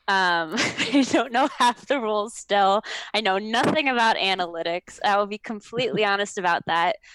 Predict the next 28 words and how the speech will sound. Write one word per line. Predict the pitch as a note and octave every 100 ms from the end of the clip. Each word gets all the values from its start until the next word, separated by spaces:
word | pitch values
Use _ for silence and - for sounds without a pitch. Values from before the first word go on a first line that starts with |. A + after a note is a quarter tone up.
| - _ _ -
But | D4 B3+ - - _ _ -
there's | B3+ C4+
still | - - C#4 D4 D4 -
a | B3
role | A#3+ C4 C4
in | A#3+
Quidditch | A#3+ D4+ E4 A3+ -
for | F3+
me, | F3+ - G3 -
and | G#3
I |
think | G#3 A#3
that's | A3+ G#3 -
really | A3+ A3
important. | F#3+ F#3+ A#3+ B3 - - -
You | G#3+
know, | F3+ F#3 G#3 _ _ _ _ _
you | G3+ G#3+
can | A3 G#3+ A3 A3 _ _ _ -
run | A3+
a | D4
podcast | - G#3+ F3+ - E3 - F#3
like | F#3+ G3
y'all | F#3 E3+
are | E3+
doing. | F3 E3+ E3 E3+
You | F3 F3+
can | - F#3 F#3